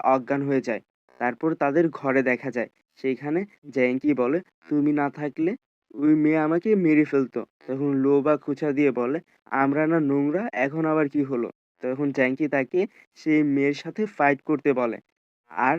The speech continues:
সবাইকে বাঁচাতে বলে। তখন ডংকিং বলে, "এটা আমার চিন্তা করে দেখতে হবে।" তখন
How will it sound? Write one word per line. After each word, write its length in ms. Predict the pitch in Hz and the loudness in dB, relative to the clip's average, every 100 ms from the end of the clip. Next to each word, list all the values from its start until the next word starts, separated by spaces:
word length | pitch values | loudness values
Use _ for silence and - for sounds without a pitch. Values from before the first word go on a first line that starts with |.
| - - | -4 -8
সবাইকে 480 | 156 139 147 151 202 | -2 0 0 2 4
বাঁচাতে 420 | 139 135 156 135 | 6 4 2 -2
বলে। 240 | 120 117 101 - _ _ _ _ _ - | -2 -4 -6 -14 _ _ _ _ _ -6
তখন 280 | 131 139 151 | -4 -2 0
ডংকিং 360 | 135 135 135 160 131 | 2 0 0 0 0
বলে, 240 | 123 165 190 _ | 0 -2 -6 _
"এটা 220 | 131 139 156 | -4 0 2
আমার 180 | 165 | 2
চিন্তা 320 | 160 165 147 170 | 2 0 2 2
করে 180 | 170 202 | 4 4
দেখতে 280 | 156 143 - | 4 2 -2
হবে।" 260 | 143 117 117 - _ - | -4 -2 -4 -10 _ -12
তখন 340 | 127 127 | -10 -4